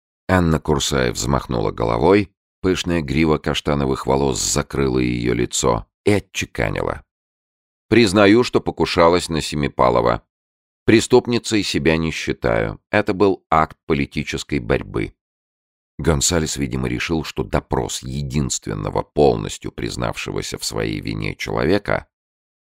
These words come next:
даст улики, изобличающие всех остальных.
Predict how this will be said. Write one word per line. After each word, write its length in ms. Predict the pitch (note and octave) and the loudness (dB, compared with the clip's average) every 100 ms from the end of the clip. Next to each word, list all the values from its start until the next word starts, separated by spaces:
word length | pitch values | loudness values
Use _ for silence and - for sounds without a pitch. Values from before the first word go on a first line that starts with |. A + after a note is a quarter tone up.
| _ - | _ -4
даст 440 | F#2+ E2 B1+ - | 4 4 2 -2
улики, 520 | A#1 A#1 E2+ - A2 | -2 0 -2 -2 -2
изобличающие 1000 | D#2+ C#2 G#1+ A1+ - B1 B1+ - - D2+ | 0 -2 -4 -6 -4 -2 -2 -4 -2 -4
всех 340 | - - A#1 - | -4 -4 -4 -6
остальных. 640 | A1+ C2 A#1 G1+ G1+ - | -6 -4 -4 -6 -10 -18